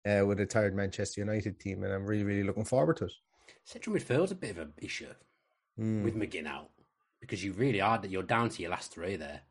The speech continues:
Speaker 2: If anyone got injured, I imagine Ashley Young would have to play there again, which I've not been massively keen on when he's had to play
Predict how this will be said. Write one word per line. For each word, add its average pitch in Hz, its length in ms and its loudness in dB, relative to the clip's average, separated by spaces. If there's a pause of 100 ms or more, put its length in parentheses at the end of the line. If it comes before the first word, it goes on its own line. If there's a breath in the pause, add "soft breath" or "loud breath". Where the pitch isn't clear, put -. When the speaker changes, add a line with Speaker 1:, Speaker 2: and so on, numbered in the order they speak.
(460)
Speaker 2:
If - 80 -10
anyone 104 280 2
got 85 120 -2
injured, 82 460 -4 (720)
I - 60 -14
imagine 85 260 -2
Ashley 85 300 -6
Young 101 180 0
would 127 120 -2
have 117 120 -6
to - 80 -16
play 123 220 0
there 123 180 0
again, 135 240 -2
which 101 160 -4
I've 92 160 -14
not 98 240 -12
been 87 220 -6
massively 98 480 -8
keen 101 260 -6
on 101 100 -4
when 98 120 -6
he's 92 100 -8
had - 160 -14
to - 80 -16
play 95 260 -6